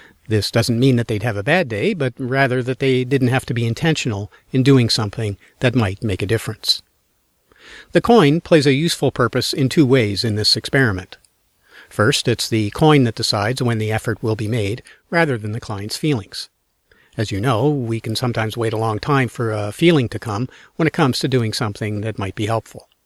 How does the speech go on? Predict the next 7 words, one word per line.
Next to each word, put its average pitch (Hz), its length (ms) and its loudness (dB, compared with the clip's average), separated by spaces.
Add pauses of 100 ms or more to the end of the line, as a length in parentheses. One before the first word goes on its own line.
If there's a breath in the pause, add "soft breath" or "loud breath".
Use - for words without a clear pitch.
(760)
Secondly, 131 520 2
the 120 200 0
flipping 185 340 2
of 123 60 2
the 110 80 0
coin 123 340 2
encourages 113 560 0